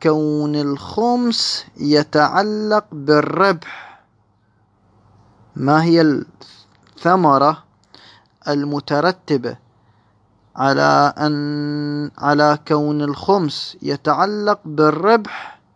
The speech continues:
بمجرد حصو-، بمجرد حصوله وظهوره؟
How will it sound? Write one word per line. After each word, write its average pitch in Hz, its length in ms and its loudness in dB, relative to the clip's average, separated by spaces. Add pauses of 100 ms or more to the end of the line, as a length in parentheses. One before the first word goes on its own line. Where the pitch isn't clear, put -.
(720)
بمجرد 175 1300 2
حصو-، 151 460 -4
بمجرد 165 1120 -2
حصوله 123 800 -4
وظهوره؟ 131 680 -2